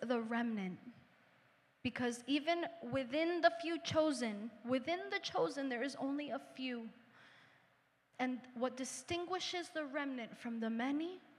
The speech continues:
is your obedience to God. If you can start playing that song, please. It's your obedience to God. So I ask you today, who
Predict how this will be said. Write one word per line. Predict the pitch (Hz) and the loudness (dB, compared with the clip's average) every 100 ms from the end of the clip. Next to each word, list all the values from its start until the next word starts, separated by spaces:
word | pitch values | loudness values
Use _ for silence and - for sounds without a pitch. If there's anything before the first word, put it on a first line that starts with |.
| - - - - - - | -20 -20 -20 -20 -20 -2
is | 240 214 214 | 0 0 0
your | 214 226 | 0 2
obedience | 214 196 220 220 202 190 196 190 - | 0 0 0 0 0 -2 -2 -8 -8
to | - | -4
God. | 214 208 185 180 214 - - - - - - _ _ _ - | -2 0 -2 -2 -8 -14 -20 -20 -20 -20 -20 _ _ _ -6
If | 220 247 | -6 -4
you | 269 | -6
can | 285 | -6
start | 254 226 196 - | -6 -4 -4 -2
playing | 202 196 | -4 -4
that | 190 190 | -6 -8
song, | 190 185 185 | -10 -10 -10
please. | 202 196 - - - - - - - _ _ _ - | -12 -10 -12 -16 -20 -20 -20 -20 -20 _ _ _ 0
It's | 233 233 | 0 0
your | 240 226 | -4 0
obedience | 226 220 - - 262 190 175 202 220 - | 0 0 0 0 0 -4 -6 -8 -8 -10
to | - | -10
God. | 208 185 180 185 - - - - - _ _ _ _ _ _ _ _ _ | -6 -6 -4 -8 -14 -20 -20 -20 -20 _ _ _ _ _ _ _ _ _
So | 226 - 226 | -4 0 4
I | 262 254 - | 4 2 2
ask | 269 294 - - | 0 0 -4 0
you | 285 | 0
today, | 277 247 214 185 170 175 - - - - - - - - _ _ _ _ _ _ _ | 2 0 0 -2 -4 -6 -12 -16 -20 -20 -20 -20 -20 -20 _ _ _ _ _ _ _
who | - - 302 311 302 | -6 -2 0 -2 -6